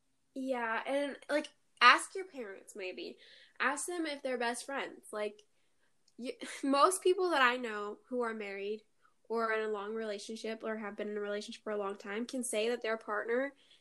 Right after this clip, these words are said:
is, like, one of their closest friends because they know each other so well and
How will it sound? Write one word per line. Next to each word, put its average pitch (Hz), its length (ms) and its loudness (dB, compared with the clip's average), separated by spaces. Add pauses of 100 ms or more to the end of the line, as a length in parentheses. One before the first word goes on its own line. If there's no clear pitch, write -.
(140)
is, 233 200 6
like, 226 220 2 (140)
one 226 240 4
of 220 100 2
their 220 120 0
closest 220 440 -2
friends 240 340 -2
because 226 320 -2
they 240 120 2
know 214 180 2
each 220 160 -2
other 220 220 -2
so 220 200 -2
well 202 380 -2 (480)
and 208 440 0